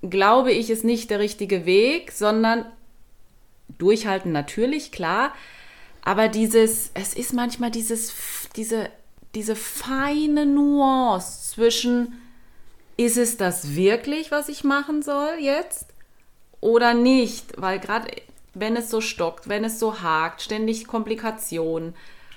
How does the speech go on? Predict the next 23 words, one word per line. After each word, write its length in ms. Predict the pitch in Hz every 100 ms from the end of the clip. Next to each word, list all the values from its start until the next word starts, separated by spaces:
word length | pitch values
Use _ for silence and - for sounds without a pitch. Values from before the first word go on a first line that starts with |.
| - - - -
und 120 | 208
es 120 | 214
geht 160 | 233 233
so 120 | 254
mühsam 840 | 247 247 285 302 294 220 170 165
voran, 680 | 165 175 165 156 151 147 135 - - - _ _ -
mm, 580 | 233 254 254 247 233
dann 140 | 214 202
ist 100 | 202
immer 200 | 214 - - -
wirklich 600 | 202 254 269 254 233 208
ein 160 | 202
ganz, 500 | 220 233 247 247 240
ganz 420 | - 202 214 208 -
großes 640 | 185 185 185 185 180 -
Fragezeichen, 1160 | - 151 151 156 160 - 156 143 - - 139 -
ja. 260 | - 151 - - - - - - _ - -
Genau, 500 | 202 180 156 - -
und 420 | - 208 214 214 208 - - - - - - - - -
wie 100 | 220
ging's 200 | 254 -
dann 220 | 233 214
weiter? 320 | 156 147